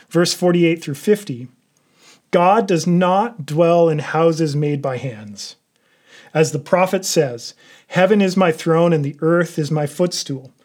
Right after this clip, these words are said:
What kind of house will you build for me, says the Lord? Or what is the place of my rest?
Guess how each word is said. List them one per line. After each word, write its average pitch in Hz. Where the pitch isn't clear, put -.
What 180
kind 220
of 180
house 208
will 180
you 170
build 175
for 151
me, 135
says 123
the 131
Lord? 123
Or 156
what 208
is 233
the 202
place 202
of 175
my 170
rest? 160